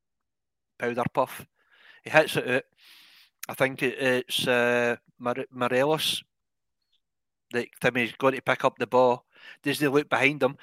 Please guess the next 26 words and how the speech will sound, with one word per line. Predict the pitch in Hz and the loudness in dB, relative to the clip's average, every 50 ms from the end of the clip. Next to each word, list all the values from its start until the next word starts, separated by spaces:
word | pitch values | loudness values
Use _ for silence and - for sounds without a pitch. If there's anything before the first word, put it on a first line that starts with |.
| - - - | -20 -12 -6
which | 151 143 - | -6 -2 -2
he's | 160 147 | -2 0
been | - 151 151 | 0 0 2
guilty | 139 156 156 165 180 165 156 151 | 6 8 8 8 8 6 6 8
of | 151 143 139 139 - - - _ _ _ _ _ _ _ _ _ _ _ _ _ _ _ _ _ _ _ _ _ _ _ _ _ | 10 10 8 8 4 -4 -12 _ _ _ _ _ _ _ _ _ _ _ _ _ _ _ _ _ _ _ _ _ _ _ _ _
recently? | - 151 175 175 - 180 180 - 147 143 143 - _ _ _ _ _ _ _ _ | -2 2 2 4 4 2 2 4 2 2 2 0 _ _ _ _ _ _ _ _
He, | - 127 131 135 - | -6 -6 -4 -4 -4
he's | 151 147 117 143 | -6 -6 -4 0
no | 156 160 160 | 2 2 2
look | 156 151 165 156 139 | 2 2 0 0 0
behind | 143 123 143 151 160 156 143 | 0 2 2 2 2 0 -2
him. | 139 135 - - - _ _ - - - - - - _ _ - | -4 -4 -4 -8 -18 _ _ -20 -20 -20 -20 -20 -20 _ _ 2
Boy | 139 143 143 | 2 2 2
comes | 135 - - 151 127 156 | 2 -2 -10 -2 4 6
in, | 151 147 143 151 - - _ _ _ - | 6 6 4 2 -10 -16 _ _ _ -6
gets | - 147 135 - | -6 -4 -2 -2
the | 147 | -2
ball | 127 147 143 | 2 2 0
before | 143 139 - - 156 156 | 0 0 -4 -4 -2 -2
him. | 147 143 131 - _ _ _ - | -2 -4 -8 -16 _ _ _ -12
He | 117 120 | -8 0
hits | 113 160 170 190 - 127 135 | 4 6 6 6 4 2 2
it. | 147 139 156 - _ _ _ _ _ _ _ _ _ _ _ _ _ _ _ _ _ - - _ _ _ _ _ _ _ _ _ _ _ _ _ _ _ | 2 2 2 0 _ _ _ _ _ _ _ _ _ _ _ _ _ _ _ _ _ -20 -20 _ _ _ _ _ _ _ _ _ _ _ _ _ _ _
Big | - 165 175 170 - - 160 - _ _ _ | 4 4 4 4 0 -16 -20 -20 _ _ _
looking | 151 147 156 175 151 151 147 | -6 0 0 0 0 0 -6
ball | 139 - 151 147 151 151 147 143 147 160 - | -2 2 4 4 6 6 4 2 0 -4 -10